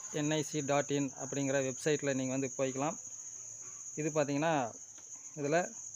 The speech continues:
இந்த வெப்சைட்டில் போயிட்டு நீங்க தமிழ்ல மாத்திக்கங்க. சரிங்களா?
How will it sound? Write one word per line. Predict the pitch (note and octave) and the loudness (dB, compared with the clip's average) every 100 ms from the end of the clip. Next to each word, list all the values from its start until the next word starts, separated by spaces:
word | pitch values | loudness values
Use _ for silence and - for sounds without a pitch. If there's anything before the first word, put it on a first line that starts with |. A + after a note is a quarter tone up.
| - - | -12 -10
இந்த | C#3 C3+ C3 C3 - - - - - | -2 2 2 0 -4 -12 -14 -6 -2
வெப்சைட்டில் | D3+ - D#3+ D3 | 0 4 4 4
போயிட்டு | C3 C#3+ E3+ | 2 0 2
நீங்க | E3 C#3+ - C#3+ | 2 2 2 2
தமிழ்ல | D#3+ D3+ C#3 | 2 2 2
மாத்திக்கங்க. | C3 B2+ B2 A2+ - - | 2 -2 -6 -8 -8 -4
சரிங்களா? | C#3 C#3 | -2 2